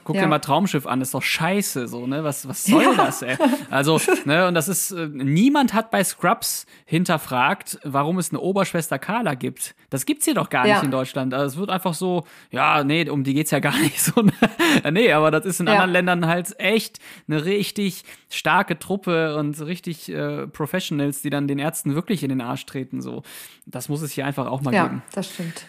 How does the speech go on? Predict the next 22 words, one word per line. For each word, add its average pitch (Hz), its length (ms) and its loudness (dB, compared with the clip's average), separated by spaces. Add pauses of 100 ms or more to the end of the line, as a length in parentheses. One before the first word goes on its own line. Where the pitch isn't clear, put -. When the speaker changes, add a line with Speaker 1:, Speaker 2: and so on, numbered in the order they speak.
Speaker 1:
Ja, 175 240 2
witzige 196 480 0 (160)
Speaker 2:
Ja. 202 60 -2
Speaker 1:
Kooperationspartner. 165 840 -4
Erzähl 226 240 2
mal, 170 160 4
wie 160 80 -2
waren 208 160 4
denn 214 120 0
die 180 80 -2
ersten 190 300 0
Wochen, 190 440 0
äh, 170 380 0
auf 160 300 -4
Intensiv? 156 720 -4 (100)
Du 139 160 -4
bist, 170 260 -4
hast 139 280 -2
dich 175 100 -4
ja 180 100 2
bewusst 165 540 -2
entschieden, 185 680 -4